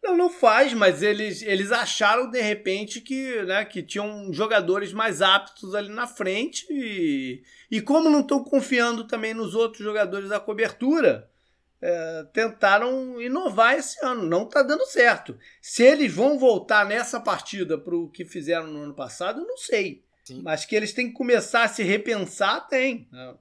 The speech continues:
Speaker 1: Porque não
Speaker 2: Sim,
Speaker 1: tá
Speaker 2: sim,
Speaker 1: funcionando. Sim. Eles têm usado blitz de linebackers,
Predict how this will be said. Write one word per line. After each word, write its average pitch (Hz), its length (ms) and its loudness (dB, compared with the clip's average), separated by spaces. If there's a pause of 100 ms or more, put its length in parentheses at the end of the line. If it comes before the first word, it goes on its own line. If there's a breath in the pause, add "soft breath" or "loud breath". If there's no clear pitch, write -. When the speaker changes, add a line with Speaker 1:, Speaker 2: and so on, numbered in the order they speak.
(160)
Speaker 1:
Porque - 240 -16
não 156 140 -6
Speaker 2:
Sim, 165 60 -10
Speaker 1:
tá 160 140 -4
Speaker 2:
sim, - 140 -8
Speaker 1:
funcionando. 254 580 -2
Sim. - 580 -20
Eles 151 180 -2
têm 233 140 0
usado 220 420 2
blitz 214 400 -6
de 185 140 -8
linebackers, 220 1000 -2